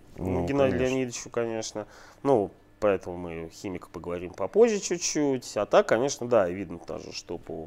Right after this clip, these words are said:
Speaker 2: протоколу очень много было футболистов там у «Заряда».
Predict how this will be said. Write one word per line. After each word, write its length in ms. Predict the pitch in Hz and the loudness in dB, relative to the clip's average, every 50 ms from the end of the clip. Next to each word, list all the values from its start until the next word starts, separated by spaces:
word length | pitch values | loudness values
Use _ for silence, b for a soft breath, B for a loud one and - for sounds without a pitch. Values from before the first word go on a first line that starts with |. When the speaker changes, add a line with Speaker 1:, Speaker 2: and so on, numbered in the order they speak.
| - - | -12 -14
Speaker 2:
протоколу 500 | - - - 90 92 - - 175 175 117 | -14 -10 -6 -8 -6 -2 -2 -2 0 -2
очень 220 | 90 - - - | -4 -6 -8 -10
много 180 | 90 85 80 80 | -10 -10 -10 -12
было 200 | 80 82 80 82 | -12 -12 -12 -12
футболистов 680 | 80 - - 82 82 85 90 117 180 226 - - - - - | -14 -14 -14 -8 -4 -4 -2 -2 -2 -6 -8 -12 -16 -16 -12
там 320 | - 85 85 - 85 82 | -12 -12 -12 -12 -14 -12
у 460 | 80 76 76 76 76 80 85 - - - - - | -12 -12 -10 -12 -12 -14 -14 -14 -16 -16 -16 -16
«Заряда». 560 | - - 90 90 104 139 170 190 175 151 123 | -14 -10 -8 -6 -4 -2 -2 -2 -2 -4 -6